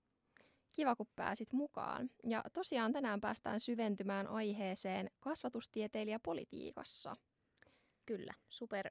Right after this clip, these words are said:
Speaker 2: mielenkiintoinen aihe ja, ja mielenkiintoinen vieras meillä täällä.
Speaker 1: Kyllä.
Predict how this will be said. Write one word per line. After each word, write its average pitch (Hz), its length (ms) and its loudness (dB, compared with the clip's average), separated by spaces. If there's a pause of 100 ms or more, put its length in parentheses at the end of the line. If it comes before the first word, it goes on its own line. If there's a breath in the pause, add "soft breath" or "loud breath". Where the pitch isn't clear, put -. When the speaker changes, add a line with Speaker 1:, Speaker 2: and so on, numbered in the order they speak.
Speaker 2:
mielenkiintoinen 202 920 -6
aihe 240 280 -2
ja, 185 320 -4
ja 214 220 -8 (320)
mielenkiintoinen 220 680 -8
vieras - 360 -10
meillä 269 240 -12
täällä. - 280 -14 (480)
Speaker 1:
Kyllä. 208 400 -2